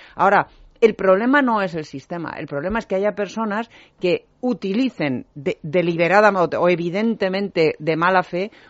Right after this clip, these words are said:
unos fondos que son para viajes profesionales. Y en el caso de Monago ese problema se agrava con la mentira. Porque es que es-, ya llega tarde para reconocerlo y devolver el dinero, porque ayer se ha pasado todo el día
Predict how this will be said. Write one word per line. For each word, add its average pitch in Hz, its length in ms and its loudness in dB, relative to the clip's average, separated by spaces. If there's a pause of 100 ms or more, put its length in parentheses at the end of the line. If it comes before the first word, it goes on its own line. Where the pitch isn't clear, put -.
(200)
unos 185 280 -2
fondos 180 360 -4
que 180 100 -8
son 165 160 -8
para 175 180 0
viajes 156 280 -6
profesionales. 180 680 -6 (260)
Y 226 200 0
en 208 100 2
el 190 100 0
caso 262 260 0
de 302 100 2
Monago 240 440 2
ese 226 160 -2
problema 202 360 0
se - 160 -8
agrava 180 340 0
con 190 140 -2
la 156 100 -2
mentira. 151 420 -8 (680)
Porque 175 240 0
es 202 80 2
que 285 260 -2 (180)
es-, 180 160 -4 (200)
ya 196 320 6
llega 269 260 6
tarde 233 380 4
para 165 240 0
reconocerlo 151 640 -6
y 147 40 -4
devolver 139 380 -6
el 135 100 -10
dinero, 139 340 -6
porque 147 200 -8
ayer 190 180 0
se 240 100 -4
ha 233 60 0
pasado 226 360 -2
todo 202 280 0
el 220 100 2
día 240 240 -4